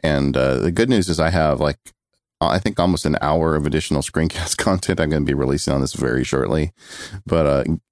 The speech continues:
but gang, if you're out there and you want to automate project,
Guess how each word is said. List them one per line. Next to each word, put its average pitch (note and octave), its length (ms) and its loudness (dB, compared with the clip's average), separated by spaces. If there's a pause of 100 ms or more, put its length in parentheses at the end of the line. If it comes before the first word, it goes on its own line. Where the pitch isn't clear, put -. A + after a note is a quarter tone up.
(100)
but E2+ 260 0
gang, F#2 280 2
if E2 120 0
you're D#2 140 2
out F#2 200 2
there D2+ 240 2
and D#2+ 180 2
you D#2+ 100 2
want D#2 360 0
to - 300 -2
automate D2+ 640 0 (420)
project, E2 380 0